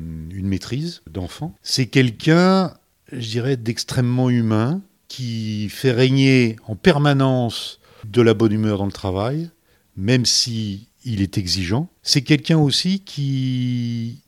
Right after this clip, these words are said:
s'adapte à son public. Je dirais qu'il fait en sorte, à chaque fois, de faire progresser les personnes qu'il a en face de lui,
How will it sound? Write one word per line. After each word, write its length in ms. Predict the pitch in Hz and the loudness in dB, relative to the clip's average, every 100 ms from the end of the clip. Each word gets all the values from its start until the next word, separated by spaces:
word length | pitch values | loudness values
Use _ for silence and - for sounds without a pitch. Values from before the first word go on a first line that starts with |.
| - | -8
s'adapte 680 | - - 147 139 185 - | -2 0 0 0 -2 -2
à 40 | 143 | -2
son 180 | - | -2
public. 680 | 147 - 110 104 98 - - _ | -6 -6 -8 -8 -8 -18 -20 _
Je 140 | - 101 | -16 -10
dirais 340 | 98 117 165 | -4 -2 -2
qu'il 680 | 180 - 104 92 _ - 107 | -2 0 0 0 _ -18 -16
fait 300 | - - 151 | -14 0 2
en 120 | 131 | 2
sorte, 500 | 95 - 170 - - _ _ _ _ _ _ _ 127 - | 0 -2 -4 -6 -20 _ _ _ _ _ _ _ -18 -8
à 100 | 110 | -6
chaque 220 | - - | -4 -6
fois, 500 | - 139 147 175 196 _ _ _ _ | -6 0 2 0 -4 _ _ _ _
de 80 | 101 | -4
faire 200 | 104 139 | 2 2
progresser 840 | - 180 156 143 139 - 147 196 - _ _ _ _ _ - | 2 0 2 2 2 2 2 0 -6 _ _ _ _ _ -4
les 120 | 110 | -2
personnes 340 | 120 - 165 | -2 -2 -4
qu'il 160 | 139 113 | -4 -2
a 60 | |
en 60 | 107 | -2
face 240 | - 110 | -2 -4
de 100 | 95 | 0
lui, 420 | 104 110 156 208 | 0 0 -2 -2